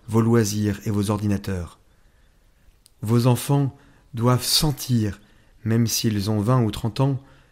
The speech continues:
ils doivent sentir qu'ils sont votre souci, votre vie, votre joie. Chers amis de Catoglade,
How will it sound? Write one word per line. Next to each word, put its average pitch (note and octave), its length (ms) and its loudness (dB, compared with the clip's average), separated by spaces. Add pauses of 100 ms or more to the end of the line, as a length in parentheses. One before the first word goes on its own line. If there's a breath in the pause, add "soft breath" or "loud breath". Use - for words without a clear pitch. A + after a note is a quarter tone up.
(180 soft breath)
ils A2 100 -4
doivent B2 180 4
sentir C3+ 680 0 (140)
qu'ils G#2+ 180 -6
sont - 320 -4
votre A#2+ 460 -2
souci, A2 520 -6 (460 soft breath)
votre B2 460 0
vie, G2 280 0 (520 soft breath)
votre G#2 360 -4
joie. F2 400 -6 (2000)
Chers C3 320 -2
amis B2+ 180 2
de A2+ 100 0
Catoglade, G2 760 -2